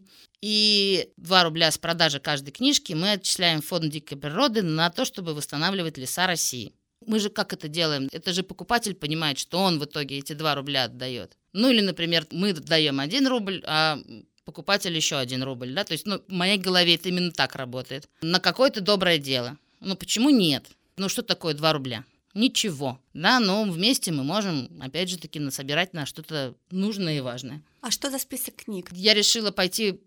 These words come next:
Speaker 1: по пути такому. Мы там смотрели, что мне очень нравится идея про инклюзию, э, людей с, с глухотой.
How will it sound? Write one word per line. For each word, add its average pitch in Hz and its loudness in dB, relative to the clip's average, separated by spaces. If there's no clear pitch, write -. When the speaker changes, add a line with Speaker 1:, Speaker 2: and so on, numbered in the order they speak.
Speaker 1:
по 185 -4
пути 202 -4
такому. 139 -2
Мы 175 -6
там 139 -6
смотрели, 240 0
что - -4
мне 190 -2
очень 180 -2
нравится 160 -2
идея 156 2
про 151 0
инклюзию, 147 -2
э, 123 -8
людей 143 -2
с, - -6
с 170 -10
глухотой. 185 -4